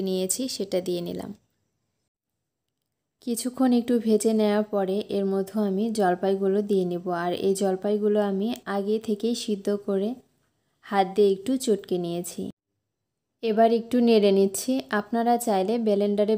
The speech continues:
ব্লেন্ডও করে নিতে পারেন। আর আটিগুলো কিন্তু আমি ফেলে দিয়েছি। এবার এর মধ্যে এক চা চামচের বেশি হবে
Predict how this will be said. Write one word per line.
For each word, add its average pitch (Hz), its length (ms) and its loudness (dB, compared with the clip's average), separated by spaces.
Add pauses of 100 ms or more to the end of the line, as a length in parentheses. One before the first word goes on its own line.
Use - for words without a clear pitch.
ব্লেন্ডও 190 400 0
করে 180 240 2
নিতে 170 280 -4
পারেন। 175 280 -4 (1040)
আর 196 80 0 (180)
আটিগুলো 226 440 2 (100)
কিন্তু 214 260 0 (120)
আমি 233 140 2 (120)
ফেলে 185 240 0 (100)
দিয়েছি। 175 460 -4 (640)
এবার 208 240 0 (120)
এর 214 80 0 (100)
মধ্যে 214 300 -4 (300)
এক 202 120 -6
চা 220 160 -2
চামচের 220 420 -2 (100)
বেশি 196 240 0 (100)
হবে 208 180 -4